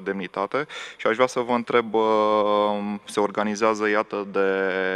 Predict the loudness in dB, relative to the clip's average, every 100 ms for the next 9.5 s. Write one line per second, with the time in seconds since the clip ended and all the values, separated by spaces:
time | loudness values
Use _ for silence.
0 | -2 -2 -4 -4 -6 -8 -8 -6 -4 0
1 | 0 -2 -6 -4 -4 -4 -4 -6 -6 -6
2 | -6 -6 -6 -4 0 0 0 -4 -6 -8
3 | -14 -20 -20 -12 -12 -2 0 2 2 2
4 | -2 -4 -2 -2 -2 -4 -6 -4 -4 -4
5 | -4 -8 -6 -2 0 0 -2 -6 -6 -4
6 | -2 0 -2 -2 -6 -6 -16 -20 -20 -6
7 | -4 -4 0 0 2 2 0 -2 -2 -2
8 | 0 -2 -2 -6 -6 -8 -6 0 2 2
9 | 0 -2 -4 -4